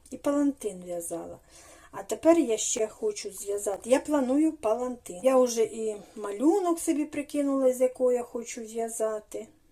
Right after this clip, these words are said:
вибрала. Але все залежить від того, наскільки у мене буде вільного часу. Це чудова пряжа. В, е, в сто п'ятдесяти грамах вісімсот двадцять п'ять метрів.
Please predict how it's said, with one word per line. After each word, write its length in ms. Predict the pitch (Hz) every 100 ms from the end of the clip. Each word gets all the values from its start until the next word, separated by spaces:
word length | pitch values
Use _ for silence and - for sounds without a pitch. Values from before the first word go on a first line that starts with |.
| _ -
вибрала. 640 | 220 220 208 208 202 214 - - - - - - _
Але 420 | - 220 277 311
все 240 | 254 - 320
залежить 500 | 302 262 240 240 -
від 200 | 226 -
того, 300 | 330 320 254
наскільки 600 | 220 - - 247 269 262
у 160 | 220
мене 300 | 220 220 247
буде 260 | 233 208 208
вільного 440 | 196 202 208 208
часу. 440 | 208 220 - - - - - _ _ _ _ _ _ _ _ _ _ _ - -
Це 340 | - 240 214 -
чудова 420 | - 240 214 190 180
пряжа. 480 | - 180 190 254 - - - - - - _
В, 240 | - 220
е, 420 | 220 214 208 202 196 214
в 20 |
сто 260 | - - 269
п'ятдесяти 640 | 254 220 220 220 208 214
грамах 400 | - 226 202 -
вісімсот 500 | 220 - 214 - 202
двадцять 360 | 202 202 208 -
п'ять 280 | 208 185 208
метрів. 400 | 233 294 320